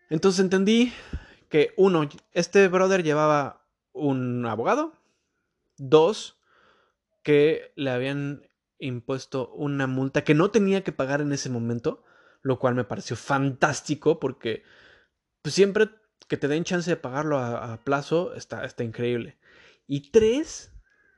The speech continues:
le habían dejado pagar a veinticuatro meses dos mil dólares, o sea, nada. O sea, te da perfecto chance de ahorrarlo y sin que impacte tu economía. Eso estuvo increíble.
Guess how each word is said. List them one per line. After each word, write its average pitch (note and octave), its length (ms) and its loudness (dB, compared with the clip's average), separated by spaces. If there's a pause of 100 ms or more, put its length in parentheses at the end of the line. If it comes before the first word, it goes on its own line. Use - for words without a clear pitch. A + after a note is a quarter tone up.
le D3 80 -8
habían F3 260 -2
dejado G3+ 460 -4
pagar D#3+ 240 -6
a G#3+ 60 -4
veinticuatro G3+ 720 0
meses G#3+ 400 2
dos F3+ 180 0
mil G3 220 -2
dólares, G#3+ 420 -2
o D3 80 -2
sea, E3+ 260 0 (460)
nada. F3 560 0 (540)
O C#3 100 -6
sea, D3 260 -2 (120)
te F3 80 6
da F3 180 4 (160)
perfecto - 640 0
chance G#3+ 460 0
de F#3+ 80 0
ahorrarlo F3 460 -2
y F#3+ 60 -6
sin E3+ 280 -4
que D#3+ 100 -2
impacte F3 400 -2
tu F#3 100 -2
economía. C#3+ 640 -2
Eso D#3 160 -6
estuvo - 480 -8 (380)
increíble. C#3+ 640 2